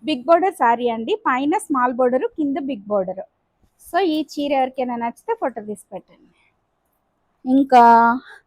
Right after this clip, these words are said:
ఇది బాందిని ప్రింట్ అండి. బాందిని ప్రింట్ మీద డిజిటల్, డిజిటల్ ప్రింట్ పళ్ళు ఇచ్చారు. ఇదిగో బ్లౌజ్ మాత్రం ప్లెయిన్ ఇచ్చారు.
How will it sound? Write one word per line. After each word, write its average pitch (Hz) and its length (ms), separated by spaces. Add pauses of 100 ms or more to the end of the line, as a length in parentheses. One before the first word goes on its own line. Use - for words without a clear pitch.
(540)
ఇది 320 400 (180)
బాందిని 262 520
ప్రింట్ 247 400
అండి. 208 360 (1500)
బాందిని 294 420
ప్రింట్ 269 360
మీద 269 260
డిజిటల్, 277 880 (1000)
డిజిటల్ 294 420
ప్రింట్ 330 640 (540)
పళ్ళు 277 260
ఇచ్చారు. 277 600 (2750)
ఇదిగో 226 260 (720)
బ్లౌజ్ 262 400
మాత్రం 339 440
ప్లెయిన్ 262 340
ఇచ్చారు. 240 580